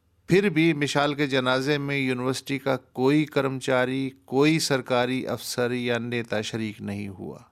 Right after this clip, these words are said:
खैबर पख्तूनख्वा पे इस वक्त तहरीक इंसाफ की हुकूमत है।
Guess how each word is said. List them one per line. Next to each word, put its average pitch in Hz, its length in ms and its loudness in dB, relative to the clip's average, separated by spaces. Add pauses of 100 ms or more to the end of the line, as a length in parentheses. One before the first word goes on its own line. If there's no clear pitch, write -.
(840)
खैबर 160 280 4
पख्तूनख्वा 165 640 0
पे 156 140 0
इस 139 300 -2
वक्त 143 240 0 (140)
तहरीक 131 460 0
इंसाफ 131 640 0
की 113 140 -10
हुकूमत 107 560 -8
है। 92 380 -16